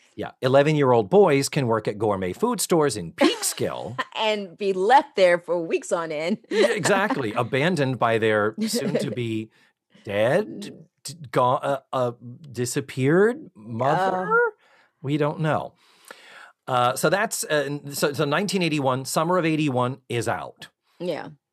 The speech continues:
Speaker 1: And then I said, "Okay, maybe it's the year after. Maybe she just did a little bit of a retro hairdo."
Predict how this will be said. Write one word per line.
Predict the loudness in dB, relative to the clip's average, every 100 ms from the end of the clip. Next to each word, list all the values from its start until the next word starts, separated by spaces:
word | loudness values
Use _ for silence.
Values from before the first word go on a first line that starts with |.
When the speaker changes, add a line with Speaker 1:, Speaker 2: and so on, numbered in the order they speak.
| -4
Speaker 1:
And | -2
then | 0
I | 0
said, | 0 -2
"Okay, | -2 -2
maybe | -4 -4
it's | -6 -4
the | -4
year | -2 -4 -4
after. | -4 -4 -6 -10 -12 -8
Maybe | -8 -6
she | -6 -4
just | -4 -2
did | -2
a | 0
little | 0
bit | 0 0
of | 2
a |
retro | 2 0 0 -2 2
hairdo." | 0 0 -2 -4